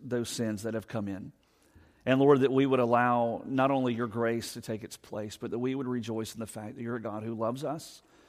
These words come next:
and who forgives us and who cleanses us. Lord, I pray that as we search our hearts and as we take of the Lord's Supper in a moment, that we can do that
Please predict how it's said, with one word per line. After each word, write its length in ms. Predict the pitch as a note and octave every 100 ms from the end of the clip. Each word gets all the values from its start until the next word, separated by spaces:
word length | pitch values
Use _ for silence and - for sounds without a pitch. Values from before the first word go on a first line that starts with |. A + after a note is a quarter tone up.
| _ _
and 140 | A#2+ A#2+
who 80 |
forgives 400 | A#2+ A#2 A#2 A2
us 240 | A2 A2 -
and 80 | G#2+
who 80 |
cleanses 460 | G#2 G#2 G2+ G2 A2
us. 400 | - - - - _ _ _ _ _ _ _ - -
Lord, 220 | C3+ D3+
I 60 | C3
pray 260 | - D3 C#3
that 140 | B2+
as 120 | A#2+
we 120 | A#2+
search 320 | A2+ B2+ A#2+ A#2+
our 80 |
hearts 400 | G2+ G#2 G#2+ -
and 100 | A#2+
as 100 | A2
we 120 | G#2+ A2
take 240 | B2 A2+
of 80 | A2
the 40 |
Lord's 220 | G#2 A2
Supper 280 | - A2+ A2+
in 40 | G#2
a 60 |
moment, 340 | G#2+ G#2+ A2 A2+
that 80 |
we 100 | A2+
can 160 | A#2 A#2
do 180 | A#2+ A#2+
that 280 | G#2+ G2